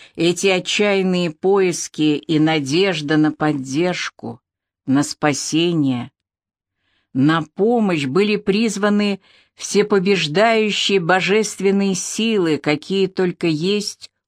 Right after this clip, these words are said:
у них, у Отца и Сына. Ведь божественное время самое лучшее из всех. Как твоё лицо вдруг засияло, Стелла.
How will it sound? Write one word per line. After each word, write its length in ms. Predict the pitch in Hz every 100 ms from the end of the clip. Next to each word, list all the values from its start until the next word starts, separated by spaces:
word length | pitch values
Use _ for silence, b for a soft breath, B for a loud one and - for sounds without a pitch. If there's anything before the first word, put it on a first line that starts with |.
| _
у 140 | 180 185
них, 640 | 196 220 226 165 - - _ _ _ _ _ _ _
у 120 | 147
Отца 500 | 151 147 - - 180
и 140 | 190 196
Сына. 720 | - - 208 208 170 98 - _ _ _ _ _ B B B B
Ведь 220 | 175 185
божественное 1000 | 196 220 226 294 254 - 220 208 208 196
время 720 | 180 208 262 233 170 139 135 - _ _ _ _ _
самое 600 | - - 196 202 202 202
лучшее 640 | 196 240 233 - - 135
из 180 | 127 -
всех. 580 | - - 135 131 - _ _ _ _ _ _ _ _ _ _ _ _ _ _ _ _ _ _ _ -
Как 260 | 214 220
твоё 360 | - 196 202 202
лицо 440 | 196 190 - 214
вдруг 320 | 185 175 190
засияло, 840 | 175 185 - 196 180 190 180 160 151
Стелла. 760 | - - - 165 151 147 151